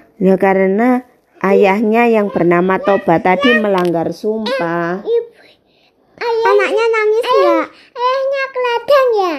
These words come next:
Speaker 1: Iya, ayahnya ke ladang. Anaknya nangis lah.
Speaker 2: Bunda, Bunda,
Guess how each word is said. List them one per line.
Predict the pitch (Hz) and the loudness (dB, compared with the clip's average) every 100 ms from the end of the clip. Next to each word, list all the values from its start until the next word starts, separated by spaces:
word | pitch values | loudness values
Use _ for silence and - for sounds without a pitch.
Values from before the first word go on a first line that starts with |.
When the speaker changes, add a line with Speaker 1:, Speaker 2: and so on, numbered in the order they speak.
| 294 _ - | -10 _ -6
Speaker 1:
Iya, | 190 202 196 170 160 | 0 4 4 2 0
ayahnya | 170 170 185 185 | -2 -2 -4 -4
ke | 185 | -4
ladang. | 170 160 165 - 151 151 175 _ _ _ - _ | -2 -2 -6 -8 -6 -6 -10 _ _ _ -20 _
Anaknya | 180 196 - 247 | 0 0 2 0
nangis | 240 208 208 226 233 - | 0 0 -2 -2 -4 0
lah. | 185 156 - _ _ _ _ | 0 0 -6 _ _ _ _
Speaker 2:
Bunda, | 403 392 440 523 - - _ | -8 -6 -6 -6 -10 -20 _
Bunda, | 440 415 453 | -8 -4 -2